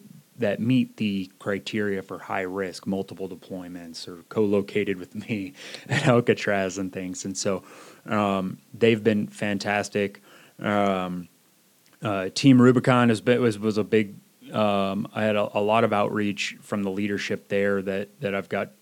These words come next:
close personal relationships with. Um, you know, I'm,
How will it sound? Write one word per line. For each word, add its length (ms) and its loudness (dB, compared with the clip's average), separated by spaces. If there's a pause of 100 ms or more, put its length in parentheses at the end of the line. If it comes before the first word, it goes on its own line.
close 220 -4
personal 440 -8
relationships 760 -8
with. 380 -8 (420)
Um, 800 -4 (840)
you 140 -2
know, 180 -2
I'm, 360 0